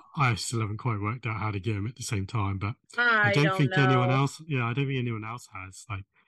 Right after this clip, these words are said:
Speaker 1: I always see everyone being like, "Okay, well, the fucking paperback's out, so go for that."
Speaker 2: Yeah, I'm just, at this
Speaker 1: Ebooks
Speaker 2: point,
Speaker 1: in
Speaker 2: I'm
Speaker 1: two
Speaker 2: not
Speaker 1: days'
Speaker 2: gonna worry
Speaker 1: time. <laughs>
Speaker 2: too much about it. <laughs>
Speaker 1: No, I wouldn't.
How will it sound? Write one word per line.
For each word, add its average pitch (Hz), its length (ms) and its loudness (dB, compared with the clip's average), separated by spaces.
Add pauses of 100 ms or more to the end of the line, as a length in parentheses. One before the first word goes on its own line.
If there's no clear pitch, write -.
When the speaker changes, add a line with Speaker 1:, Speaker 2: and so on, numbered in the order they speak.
(220)
Speaker 1:
I 120 140 4
always 120 220 4
see 110 200 -2 (100)
everyone 107 420 0
being 107 180 -4
like, 120 140 -4
"Okay, 165 260 4
well, 139 280 0
the 139 60 -8
fucking 143 260 -8
paperback's 120 540 0
out, 117 240 -2
so 110 280 -2 (140)
go 127 140 4
for 120 140 -6
that." 110 200 -2
Speaker 2:
Yeah, 240 320 4
I'm 262 120 -6
just, 262 180 -6
at 240 120 2
this 240 200 4
Speaker 1:
Ebooks - 40 -10
Speaker 2:
point, 277 120 4
Speaker 1:
in - 80 2
Speaker 2:
I'm 240 80 4
Speaker 1:
two - 20 4
Speaker 2:
not 127 120 2
Speaker 1:
days' 117 120 -2
Speaker 2:
gonna - 120 -6
worry 107 260 -2
Speaker 1:
time. - 40 -18
<laughs> - 80 -18
Speaker 2:
too - 80 0
much 190 220 -4
about 175 300 0
it. - 400 -6 (340)
<laughs> 294 520 -2
Speaker 1:
No, 107 80 -6
I 98 380 -6
wouldn't. 98 320 -10